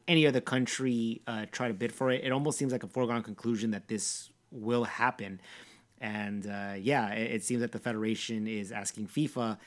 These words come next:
um, to get an early vote, uh, just awarded to them a lot earlier than, um, they were, uh, um, expecting to get awarded.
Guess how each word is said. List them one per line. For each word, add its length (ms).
um, 440
to 100
get 160
an 120
early 240
vote, 480
uh, 340
just 240
awarded 380
to 100
them 320
a 60
lot 220
earlier 380
than, 460
um, 480
they 100
were, 380
uh, 260
um, 260
expecting 580
to 120
get 180
awarded. 540